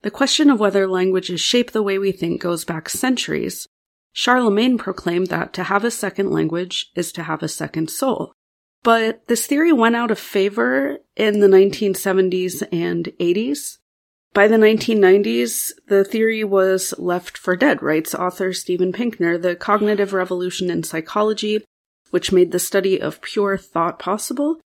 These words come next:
and a number of studies showing the effect of languages on concepts appeared to kill the concept of Sapir-Whorf in the nineties. So Sapir-Whorf's basically been reborn as neo-Whorfianism,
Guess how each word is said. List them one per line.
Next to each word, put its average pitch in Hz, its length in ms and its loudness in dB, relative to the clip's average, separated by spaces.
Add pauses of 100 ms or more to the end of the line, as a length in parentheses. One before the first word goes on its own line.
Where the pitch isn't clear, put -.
(400)
and 185 280 4
a 180 40 -2
number 202 300 2
of 190 100 -2
studies 202 380 -2
showing 190 340 -2
the 185 120 -2
effect 220 340 -6
of 208 100 -2
languages 180 540 0
on 165 160 -2
concepts 190 640 -4
appeared 180 500 -8
to 196 400 -2
kill 339 200 -2
the 269 120 0
concept 156 560 -6
of 160 120 -6
Sapir-Whorf 170 680 -8
in 185 120 -2
the 185 60 0
nineties. 190 640 -2 (500)
So 190 600 4 (120)
Sapir-Whorf's 202 720 2
basically 202 540 2
been 185 340 2
reborn 180 720 2
as 170 480 -4
neo-Whorfianism, 226 1400 -2